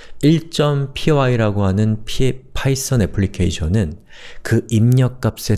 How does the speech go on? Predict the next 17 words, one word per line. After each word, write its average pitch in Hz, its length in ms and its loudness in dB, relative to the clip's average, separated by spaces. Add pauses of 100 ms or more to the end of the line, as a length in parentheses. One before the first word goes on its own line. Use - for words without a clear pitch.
(100)
따라서 104 720 0 (880)
뒤에 110 640 2 (140)
입력값에 113 720 2
월드를 107 600 2
붙인 80 340 -6
헬로 107 420 2
월드, 104 440 2 (600)
파이썬 110 500 2
월드, 95 360 0 (160)
루비 95 300 2
월드와 90 540 0
같은 113 540 -4 (360)
내용을 80 420 2
출력하고 - 640 -2
있다는 78 360 -2
거죠. - 260 -10 (1500)
즉, - 320 0